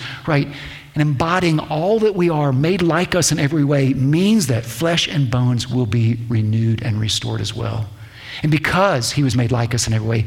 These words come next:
he knows what we need. You have a God who's strangely and wonderfully walked in your shoes. He knows what your day is like. And when you're tired, he has mercies for you.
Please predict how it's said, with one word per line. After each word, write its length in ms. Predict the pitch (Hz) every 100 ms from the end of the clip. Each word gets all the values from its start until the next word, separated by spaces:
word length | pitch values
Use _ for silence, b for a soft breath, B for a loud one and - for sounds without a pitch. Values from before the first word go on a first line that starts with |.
| B B
he 140 | 156 147
knows 260 | 143 147
what 120 | 151
we 100 | 143
need. 380 | 113 120 107 101 B B B B B
You 560 | - 135 202 127 113 107 B B
have 140 | - 117
a 40 |
God 460 | 104 127 127 107 107 B B B B -
who's 280 | - 160 - - - -
strangely 680 | - - - 165 233 240 233
and 160 | 147 151
wonderfully 380 | 156 151 139
walked 320 | 113 120 123 127
in 100 | 123
your 120 | 117
shoes. 760 | - 117 104 95 - - - - - - - - - - - - - - - - -
He 120 | 151
knows 200 | 135 160
what 120 | 170
your 100 | 160
day 240 | 127 120
is 160 | 123 117
like. 380 | 120 127 143 - - - - - - - B B B B B B - -
And 140 | 135 139
when 100 | 156
you're 140 | 147
tired, 460 | - 135 143 165 135
he 100 | 127
has 160 | 123
mercies 380 | 120 139 - 160
for 140 | - 156
you. 340 | 175 180